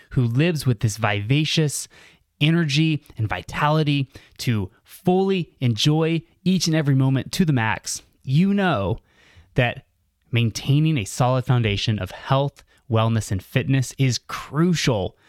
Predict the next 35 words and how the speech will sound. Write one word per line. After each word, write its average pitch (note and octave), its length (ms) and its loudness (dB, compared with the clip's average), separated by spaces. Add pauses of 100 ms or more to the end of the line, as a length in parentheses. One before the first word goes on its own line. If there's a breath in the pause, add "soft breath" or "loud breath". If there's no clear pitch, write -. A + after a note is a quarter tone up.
(340 soft breath)
in C3 100 4
order B2+ 160 2
to A#2+ 160 0
live A2 440 0
that A2 260 0
type G#2 360 -4 (140)
of G#2 160 -4
lifestyle. F2+ 560 -6 (460 loud breath)
And - 180 0 (320)
if G#3+ 220 -2
that C#3+ 180 2
is A2+ 180 0
you A#2 160 2
listening A2 320 0
to G#2+ 100 0
this, G#2 300 0 (260 loud breath)
then A2+ 440 0 (320)
that C#3 240 0
is C3 120 -2
what B2+ 200 0
we B2 100 0
are A#2 80 0
gonna A2 160 0
talk B2 240 -2
about G#2+ 180 0
today, C#3 300 0
is A#2+ 80 -2
how D#3+ 300 -2
to F3+ 120 -2
live B2+ 300 2 (140)
as F3 300 0
this C3 300 -2 (200 soft breath)
healthy, D#3+ 500 0 (220 soft breath)
high C#3+ 160 0
impact, A#2 580 0